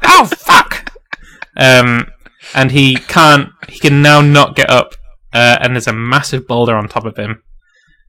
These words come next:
Um, and, uh, the ogre roars again.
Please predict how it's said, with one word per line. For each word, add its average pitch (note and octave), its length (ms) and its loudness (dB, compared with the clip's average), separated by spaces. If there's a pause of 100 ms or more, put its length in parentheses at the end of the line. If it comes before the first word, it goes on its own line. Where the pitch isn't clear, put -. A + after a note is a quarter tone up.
(180)
Um, G#2+ 480 -4 (680)
and, A2 420 -4
uh, G#2 160 -2
the - 160 -4
ogre A#2 480 0
roars C3 520 2
again. A2+ 460 -2